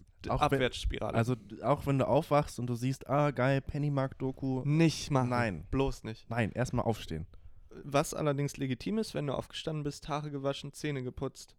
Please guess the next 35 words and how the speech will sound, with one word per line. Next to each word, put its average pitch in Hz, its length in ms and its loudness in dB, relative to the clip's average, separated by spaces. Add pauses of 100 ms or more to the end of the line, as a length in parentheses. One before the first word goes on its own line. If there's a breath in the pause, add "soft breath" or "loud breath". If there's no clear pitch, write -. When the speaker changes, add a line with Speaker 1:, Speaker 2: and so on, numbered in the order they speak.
(140)
Speaker 2:
Was 120 200 -8
gegessen. 107 420 -8 (260)
Speaker 1:
Wa-, 131 200 -8 (240)
ja, 147 320 4
das 160 140 2
Speaker 2:
Wenn's 113 200 0
Speaker 1:
geht. 175 320 6
Speaker 2:
geht. - 80 -14
Speaker 1:
Wenn's 147 320 2
geht, 190 520 2
einen 156 160 -4
kleinen 156 340 2
Happen 143 240 0
essen. 104 420 -4
Speaker 2:
Ja. 92 200 2 (160)
Speaker 1:
Und 185 340 0 (340)
einen 147 120 -4
Schluck 143 260 -2
Wasser 131 260 -2
trinken, 139 280 -4
damit 127 260 -4
der 120 80 0
Bauch 117 280 -4
in 120 120 -8
Gang 120 240 -4
kommt - 240 -10
wieder. - 240 -6
Speaker 2:
Und 135 320 2
auch 117 160 2
man, 123 400 -6
man 113 260 -4
möchte, 123 400 -4 (140)
man, 101 280 -4
also 104 200 -8
man 104 320 -4